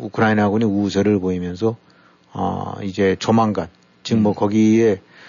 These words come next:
Speaker 1: 러시아군이 숨어있는 러시아군이 한 사만 명 정도 된다고 이제 우크라이나 쪽에서는 얘기를 하는데
Speaker 2: 예.
Speaker 1: 사만 명 정도 되고 나면 뭐 그에 걸맞는 상당한 기갑 병력도 있을 거고
Speaker 2: 네.
Speaker 1: 포병 전력도 있을 거 아닙니까?
Speaker 2: 네, 예.
Speaker 1: 아, 이제 이거를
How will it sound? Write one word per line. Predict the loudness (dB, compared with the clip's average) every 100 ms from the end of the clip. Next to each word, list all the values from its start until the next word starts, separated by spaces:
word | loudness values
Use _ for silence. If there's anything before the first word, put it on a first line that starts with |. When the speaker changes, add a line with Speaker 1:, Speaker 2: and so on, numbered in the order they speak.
| -4
Speaker 1:
러시아군이 | 0 2 2 2 0
숨어있는 | -2 0 2 4 4
러시아군이 | 2 2 0 0
한 | 0
사만 | 0 -2 0 0
명 | 0 0
정도 | -2 -2
된다고 | -2 0 2 2
이제 | -2
우크라이나 | -4 -2 -2
쪽에서는 | -2 -4 -2
얘기를 | 0 -2 -4
하는데 | -6 -8 -4 0
Speaker 2:
예. | 0 -2 -8
Speaker 1:
사만 | -4 0 2 2
명 | 2 2
정도 | 2 2 2
되고 | 2 2
나면 | 0 0 -2 -6 _
뭐 | 0 0 0 -6 -20 -20 -12
그에 | -2 0
걸맞는 | 2 0 0 -2
상당한 | -4 -6 -6 -4 -4
기갑 | -4 -2 -2
병력도 | 0 -2 -2 -2 -6
있을 | -6 -8
거고 | -6 -2 -2 -2
Speaker 2:
네. | -2 -2 0
Speaker 1:
포병 | 0 2 2
전력도 | 2 0 -2
있을 | -8 -4
거 | -2
아닙니까? | -2 -8 -8 0 2
Speaker 2:
네, | 2 -2
예. | -8 -16 _ -16
Speaker 1:
아, | -12 -6
이제 | -2
이거를 | 0 2 2 4 2 0